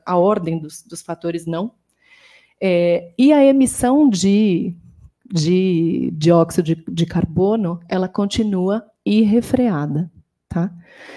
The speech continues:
É, e aí precisaria de uma política,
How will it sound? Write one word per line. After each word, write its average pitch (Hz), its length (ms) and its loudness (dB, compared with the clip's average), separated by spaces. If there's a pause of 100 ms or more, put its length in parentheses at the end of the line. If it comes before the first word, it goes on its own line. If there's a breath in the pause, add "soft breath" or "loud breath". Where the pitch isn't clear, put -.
(440 loud breath)
É, 160 760 -2 (500)
e 202 120 0
aí 233 480 -4 (560)
precisaria 185 580 -4
de 190 80 -4
uma 202 160 -2
política, 208 880 -4